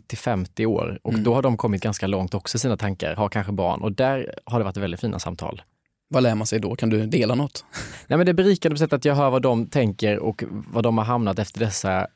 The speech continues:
Speaker 1: år av andra tankar. Och där känner man sig som att, det är därför jag säger att du är nog långt före många. Det du säger nu kan de säga och de är fyrtio till femtio. Så att, men jag blev väldigt glad att det här samtalet ens pågår. Det här, det känns som att jag gjorde för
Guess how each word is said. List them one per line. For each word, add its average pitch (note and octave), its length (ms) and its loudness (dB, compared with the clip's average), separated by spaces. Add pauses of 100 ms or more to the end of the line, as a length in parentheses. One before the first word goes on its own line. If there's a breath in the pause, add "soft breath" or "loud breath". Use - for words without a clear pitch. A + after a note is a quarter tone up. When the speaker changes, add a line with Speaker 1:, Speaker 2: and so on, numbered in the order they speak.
Speaker 1:
år G#2+ 440 2
av F#2 220 -2
andra F#2+ 280 -2
tankar. F2+ 500 -6 (560 soft breath)
Och A2 80 -2
där A#2 220 2
känner C3 200 0
man B2 100 2
sig G#2+ 120 -4
som G#2+ 100 -2
att, G#2+ 140 -2
det A2+ 60 -2
är - 20 0
därför A2+ 120 0
jag A#2 40 -6
säger A#2 120 0
att - 60 -10
du G2+ 240 0
är G2+ 40 0
nog G2+ 380 -2
långt F#2 320 -2
före A#2+ 200 0
många. G#2 400 -2 (720)
Det A2 80 2
du G2 120 -2
säger A2+ 200 2
nu F#2+ 200 2
kan G2+ 140 -2
de F2+ 160 -4
säga F#2 340 0
och - 140 -12
de G2+ 120 -2
är F2+ 100 -4 (180)
fyrtio - 200 -6 (100)
till - 60 -16
femtio. - 380 -8 (720)
Så B2+ 60 4
att, - 100 -6
men A#2+ 140 4
jag G#2+ 140 6
blev B2+ 120 4
väldigt B2 140 4
glad G#2+ 120 6
att F#2 80 0
det A2 60 -2
här G2 80 2
samtalet G2 400 -2
ens G2 100 -2
pågår. A2+ 600 -2
Det G#2 140 -4
här, G#2+ 180 0
det G#2 240 -2
känns B2 180 0
som A2 120 -4
att F#2+ 120 -4
jag G#2+ 80 0
gjorde F2+ 220 -2
för F#2 380 -2